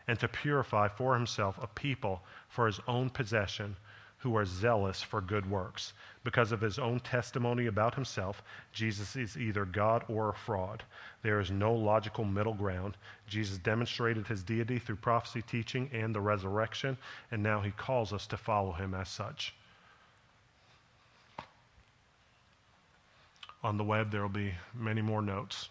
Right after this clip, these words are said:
It just, they're, they're books, books, volumes, volumes that speak about the deity of Jesus,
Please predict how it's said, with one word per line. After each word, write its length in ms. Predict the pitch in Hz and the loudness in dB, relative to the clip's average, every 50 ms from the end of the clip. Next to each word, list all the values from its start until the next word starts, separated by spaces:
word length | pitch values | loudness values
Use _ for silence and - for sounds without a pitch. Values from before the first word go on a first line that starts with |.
| - 175 | -12 -12
It 80 | 120 98 | -12 -8
just, 320 | 113 110 - - - - - 185 175 165 170 135 | -8 -8 -8 -8 -10 -10 -12 -12 -12 -10 -10 -6
they're, 200 | 113 104 104 147 156 120 | -4 -4 -4 -4 -4 -4
they're 120 | 110 98 | -4 -2
books, 340 | 90 104 95 92 - - - | 0 0 -2 -2 -4 -10 -8
books, 320 | - 110 107 98 - - | -4 -4 -4 -4 -4 -6
volumes, 640 | 113 104 101 98 95 92 90 92 113 117 - - - - - - - - - - - - - - - - _ _ _ - - 104 | -4 -2 0 0 0 0 -2 -4 -4 -4 -4 -6 -8 -10 -16 -18 -18 -18 -20 -20 -20 -20 -20 -20 -20 -20 _ _ _ -16 -4 0
volumes 480 | 101 101 98 95 92 90 92 90 - | 0 2 2 2 -2 -4 -6 -6 -6
that 100 | 120 104 | -8 -8
speak 320 | - - - - 107 95 - | -8 -8 -2 -2 -2 -2 -2
about 300 | 98 95 98 95 104 104 | -2 -2 0 0 0 -2
the 80 | 101 | -4
deity 400 | 92 92 98 95 95 87 98 95 | -4 -2 -2 -2 -2 -2 -2 -4
of 100 | 90 85 | -4 -4
Jesus, 540 | 87 87 90 90 90 82 - 67 - - - | -6 -6 -6 -6 -6 -6 -8 -6 -6 -6 -8